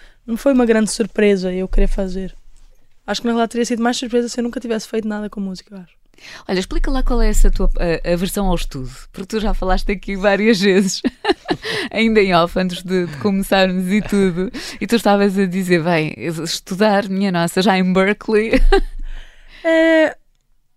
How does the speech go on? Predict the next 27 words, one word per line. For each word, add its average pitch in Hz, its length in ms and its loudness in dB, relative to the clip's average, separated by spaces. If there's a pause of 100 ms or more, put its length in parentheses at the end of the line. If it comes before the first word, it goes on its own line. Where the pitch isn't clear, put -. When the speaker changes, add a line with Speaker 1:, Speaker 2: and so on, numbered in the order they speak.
(380)
Speaker 1:
eu 254 100 0
não 302 100 2
tenho 311 180 2
aversão 269 320 -2
ao 302 60 2
estudo, 254 360 -4
na 196 100 -4
verdade, 190 260 -4
eu 196 60 -4
acho 202 160 -10
que - 100 -12
mesmo 202 200 -4
aprender 208 260 -6
coisas, 202 280 -6
isso 208 180 -10
é 214 40 -6
brutal. 208 240 -4
Eu 208 60 2
Speaker 2:
Claro. 202 140 0
Speaker 1:
acho - 140 -6
que 233 60 -4
mais, 233 200 0
mais 233 300 -2
de 240 140 -4
personalidade 233 440 -2
de, 214 300 -4 (800)
eh, 214 380 -2